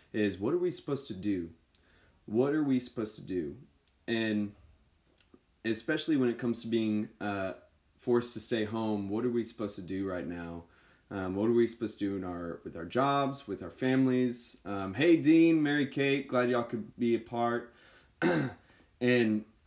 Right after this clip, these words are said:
uh, we have a lot of, uh, even though it's one tone that is happening throughout our, our world right now, there's several different things that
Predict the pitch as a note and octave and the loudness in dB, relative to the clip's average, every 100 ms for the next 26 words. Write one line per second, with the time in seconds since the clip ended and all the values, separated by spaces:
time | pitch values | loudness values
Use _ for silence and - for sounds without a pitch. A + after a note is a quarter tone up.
0 | - - _ _ A2+ A#2 G#2+ G#2 - C#2 | -20 -20 _ _ -4 0 0 -2 -6 -12
1 | F2+ A#2+ C3+ D#3 C3 A#2+ B2+ B2+ A#2 - | 2 2 4 2 2 2 2 0 -2 -14
2 | _ - _ A2 G#2+ - B2+ D3+ D3 B2+ | _ -20 _ -2 -2 2 2 4 4 2
3 | A2 - A2+ A#2+ C3 C3+ C3+ C#3 - _ | 0 -2 2 4 6 6 4 2 -8 _
4 | _ _ _ - B2+ B2 A#2 A2 G#2 G#2 | _ _ _ -2 2 4 2 2 0 0
5 | G#2 G2 F#2 A#2 G#2+ A2 - G#2 G2+ G2 | -4 -4 -6 -4 -4 -2 -2 -2 -2 -4
6 | G2 G2+ G#2+ G2+ G2 F#2 - F#2+ F#2 F2+ | -8 -6 -4 -2 -2 -4 -8 -6 -4 -6
7 | F2 E2+ F2 F2+ G#2 B2 B2+ G#2+ F#2+ F#2 | -6 -6 -6 -4 0 2 2 0 -2 -4
8 | F#2 F2 F#2 G#2 - - - _ - A2 | -4 -4 -6 -10 -20 -20 -20 _ -2 2
9 | A2 G#2+ - - - B2+ C3+ C3 A#2+ A#2+ | 4 2 -2 -10 -2 2 2 2 0 -2
10 | A#2 G#2+ A#2 A#2 G#2+ G#2 G2+ - | -6 -2 0 0 0 -2 -2 -8